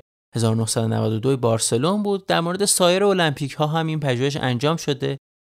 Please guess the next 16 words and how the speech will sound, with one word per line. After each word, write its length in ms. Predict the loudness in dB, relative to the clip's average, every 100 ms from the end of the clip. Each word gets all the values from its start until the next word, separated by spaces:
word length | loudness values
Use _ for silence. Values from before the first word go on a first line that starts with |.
| _
و 80 | 0
دیدن 260 | 2 2 0
که 160 | 0
نه، 460 | 0 2 0 -2 -4
نتایج 420 | -2 -2 0 -2 0
داره 160 | -2
کاملاً 540 | -2 -2 0 2 0 0
تکرار 500 | -2 -4 0 0 0
می‌شه 280 | -2 -4
و 80 | -2
این 220 | -2 -2
یک 180 | -2 -2
وضعیت 380 | 0 2 0 -2
اثبات 420 | 0 0 2 0
شده 300 | 0 -2 2
است. 300 | 2 0 -6